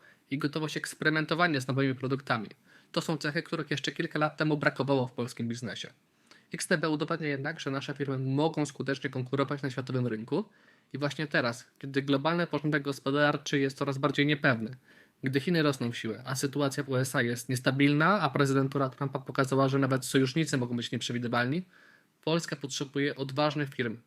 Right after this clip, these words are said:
które nie boją się wyjść poza lokalne podwórko. X T B może być tutaj wzorem, jak bez kompleksów wchodzić na globalne rynki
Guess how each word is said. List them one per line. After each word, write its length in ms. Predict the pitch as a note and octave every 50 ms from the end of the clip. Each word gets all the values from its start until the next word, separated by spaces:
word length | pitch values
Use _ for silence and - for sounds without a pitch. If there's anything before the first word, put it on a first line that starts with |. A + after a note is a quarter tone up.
| _ _ _ _ _ _ _
które 240 | - D3+ D3 D3+ D#3
nie 140 | D3+ D#3 D3
boją 400 | C#3+ C3+ D#3+ D#3 D#3 D#3 D#3 D3
się 240 | - - C#3+ C#3
wyjść 360 | C#3 C3+ C#3 C#3 D3 D3 - -
poza 220 | - C3 C#3 C3+
lokalne 360 | B2 B2 - C#3 C3 B2+ B2+
podwórko. 500 | B2 - B2 B2 B2+ A2+ - - - - - _ _ _ _ _ _ _ - _ _
X 160 | D3 D3 -
T 80 | - D#3
B 80 | D#3
może 180 | D3+ D3+ D3 D3+
być 120 | C#3+ C3+
tutaj 220 | - _ C#3 C#3 C3+
wzorem, 420 | C3 B2+ - B2+ A#2+ A2+ C#3 G3+ - _ _ _ _ _ -
jak 160 | C3+ C#3 C#3
bez 160 | C#3+ C#3 -
kompleksów 560 | - C#3+ C3+ C3 C#3+ D#3+ D#3+ - - F3+ F3
wchodzić 360 | - - C#3+ C3+ C#3+ C3+ -
na 80 | - C#3
globalne 500 | C3 B2+ B2 B2+ C#3+ D3 D#3 D#3+ D#3+ C#3+
rynki 420 | B2+ A2+ A2 G#2+ - C3 G3 -